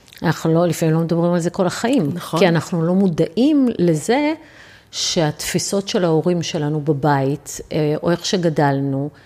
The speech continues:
Speaker 1: בעצם קיבעו את ההתנהלות שלנו. קודם כל צריך להביא למודעות
Speaker 2: נכון.
Speaker 1: את עצם העניין הזה שיש...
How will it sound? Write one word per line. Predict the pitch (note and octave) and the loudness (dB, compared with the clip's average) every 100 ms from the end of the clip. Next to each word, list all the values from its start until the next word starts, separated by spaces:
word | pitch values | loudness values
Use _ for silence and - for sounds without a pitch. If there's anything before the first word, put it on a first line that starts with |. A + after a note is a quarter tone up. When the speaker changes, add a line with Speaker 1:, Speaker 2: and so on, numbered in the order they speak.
| - - | -20 -8
Speaker 1:
בעצם | - F#3+ - A#3 | 0 0 2 0
קיבעו | - F3+ F#3 | 0 0 2
את | A3+ A3+ | 2 2
ההתנהלות | G#3+ A3+ A3+ D#4 | 0 0 0 -2
שלנו. | - F4 F3+ D#3 | 0 0 2 0
קודם | D3+ A3 A#3+ | 0 0 0
כל | B3+ C#4+ | 0 -2
צריך | C4+ A#3+ | -4 -4
להביא | C4 G#3+ A#3+ | -2 0 2
למודעות | A#3+ G#3+ F#3+ - A#3+ C4+ - - | 2 2 0 0 0 -2 -6 -10
Speaker 2:
נכון. | D3+ - C3 | -6 -2 -4
Speaker 1:
את | C3 | 0
עצם | A3+ - - B3 | 0 0 0 2
העניין | F#3+ F3+ F3+ F3+ F#3 B3 | 2 0 0 0 2 2
הזה | C#4 F#3+ G3 | 2 0 -2
שיש... | G3 - F3 F3 G3+ A#3 - - | -2 -4 -4 0 -2 -2 -4 -6